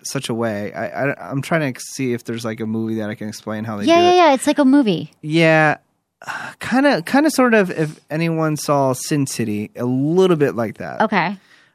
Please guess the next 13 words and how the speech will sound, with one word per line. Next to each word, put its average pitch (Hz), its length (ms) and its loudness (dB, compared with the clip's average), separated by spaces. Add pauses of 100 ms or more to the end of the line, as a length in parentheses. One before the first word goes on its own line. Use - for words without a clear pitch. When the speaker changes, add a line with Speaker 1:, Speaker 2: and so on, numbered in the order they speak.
(140)
Speaker 1:
Uh, 107 220 0
that's 113 380 -4
the 110 140 -8
style 104 600 -2
of 98 360 -10
the 104 180 -8
imagery, 101 520 -4
but 104 560 -4
I 151 140 -2
think, 294 380 -2
you 165 320 -6
know, 185 260 -2
the 170 340 -2